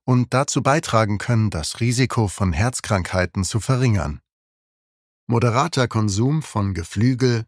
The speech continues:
Eiern und Milchprodukten. Diese Proteinquellen werden in der mediterranen Diät ebenfalls in moderaten Mengen konsumiert. Reduzierter Verzehr von rotem Fleisch. Rotes Fleisch wie Wild,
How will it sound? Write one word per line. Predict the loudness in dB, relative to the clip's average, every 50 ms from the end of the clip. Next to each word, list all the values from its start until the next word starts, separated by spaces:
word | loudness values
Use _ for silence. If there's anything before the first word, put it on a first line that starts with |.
| _ _ _
Eiern | -2 0 0 2 0 0 0 -2 -4 -8 -6 -4
und | -4 -2 -2 0
Milchprodukten. | 0 0 0 -2 -4 -6 -8 -8 -6 -8 -8 -10 -12 -12 -12 -12 -12 _ _ _ _ _ _ _ _ _ _ _ _ _ _ _ _ _ -2
Diese | -2 0 0 0 -2
Proteinquellen | -2 -4 -6 -4 -6 -4 -2 -2 -2 -2 -2 -2 -2 0 0 2 2 2 2
werden | 0 0 0 0 -2
in | -2 0 0
der | 0 0
mediterranen | -2 -2 -4 -4 -6 -4 -2 -2 0 0 0 0 0 0
Diät | -2 -2 -2 -2 -2 -2 -4 -4 -4
ebenfalls | -2 0 0 0 -4 -6 -6 -6 -6 -6 -6 -6
in | -8 -8 -6
moderaten | -6 -6 -6 -4 0 0 0 0 0 -2 -2 -2
Mengen | -2 -2 -2 -4 -4 -4
konsumiert. | -4 -2 -2 0 0 0 2 0 0 -2 -4 -6 -10 -14 -16 _ _ _ _ _ _ _ _ _ _ _ _ _ _ _ _ _ _ _ _ _ _ -4 0
Reduzierter | 0 2 2 2 0 0 0 -2 0 0 2 0 0
Verzehr | 0 -2 -4 -4 -2 -2 0 0 0 0
von | -2 -2 -2 -2
rotem | 0 0 -2 -2 0 0 -2 -2
Fleisch. | -2 -2 -2 -2 -2 -2 -4 -6 -6 -8 _ _ _ _ _ _ _ _ _ _ _ _ _ _ _ _ _ -4 0
Rotes | 0 0 2 0 -2 -4 -4
Fleisch | -4 -2 0 0 0 0 0 -2 -4 -6
wie | -6 -6 -6 -4 -2
Wild, | 0 0 0 -2 -4 -8 -16